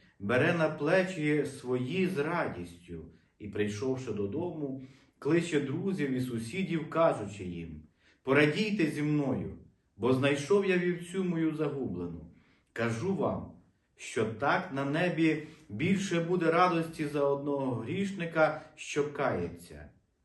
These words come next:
ніж за дев'яносто дев'ять праведників, які не мають потреби в покаянні. Або яка жінка, маючи десять драхм,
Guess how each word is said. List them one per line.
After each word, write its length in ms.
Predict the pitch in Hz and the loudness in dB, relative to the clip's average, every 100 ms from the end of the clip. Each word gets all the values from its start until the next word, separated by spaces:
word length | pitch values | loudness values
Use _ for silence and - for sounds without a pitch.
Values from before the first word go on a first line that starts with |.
| _ - | _ -6
ніж 280 | 101 120 113 | -2 0 0
за 140 | 117 | -2
дев'яносто 720 | 113 117 117 135 156 - 143 | 0 0 2 0 0 -4 -6
дев'ять 540 | 131 139 147 143 143 - | -4 0 0 0 -2 -2
праведників, 880 | 151 160 107 95 90 87 87 82 - - - | 2 4 2 -4 -6 -8 -8 -12 -14 -20 -14
які 240 | 90 90 | -10 -6
не 160 | 113 104 | -2 0
мають 580 | 98 120 156 151 151 - - - _ _ | 2 2 2 0 -6 -10 -20 -20 _ _
потреби 460 | - 92 95 95 92 | -8 -8 -6 -6 -6
в 100 | 90 | -8
покаянні. 760 | 90 - 90 82 73 71 76 - _ _ _ _ _ _ - - | -10 -10 -10 -10 -12 -14 -20 -20 _ _ _ _ _ _ -10 0
Або 280 | 127 151 | 4 6
яка 380 | 160 160 175 220 | 6 6 6 4
жінка, 640 | 190 151 131 110 101 92 - - - _ _ - | 4 2 0 0 -2 -4 -8 -16 -20 _ _ -6
маючи 580 | 110 160 170 165 - 147 | 2 4 4 2 0 0
десять 500 | 139 165 - 139 123 | 4 2 4 0 2
драхм, 540 | 127 151 165 - 156 | 2 4 2 -2 -8